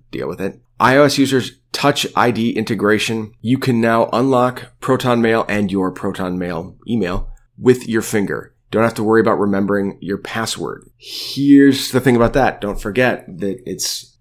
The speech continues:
been regularly, uh, stated as likely that when this, uh, type of issue gets decided by a higher court, they're going to find that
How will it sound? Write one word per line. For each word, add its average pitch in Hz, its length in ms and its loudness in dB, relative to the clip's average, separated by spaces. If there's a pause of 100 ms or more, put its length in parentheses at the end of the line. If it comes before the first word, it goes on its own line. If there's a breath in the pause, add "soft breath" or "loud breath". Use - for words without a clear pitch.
been 104 280 -2
regularly, 135 880 2 (160)
uh, 82 260 -8
stated 113 400 -2
as 101 380 -2 (220)
likely 117 480 2
that 92 180 0
when 117 240 4
this, - 360 -2 (240)
uh, 87 180 -6
type 123 260 -2
of 123 80 -6
issue 127 180 0
gets 117 160 2
decided 107 460 0
by 101 160 2
a 92 60 0
higher 98 260 2
court, 110 380 -4 (160)
they're 127 140 4
going 135 160 4
to 123 60 -6
find 120 260 -2
that - 140 -4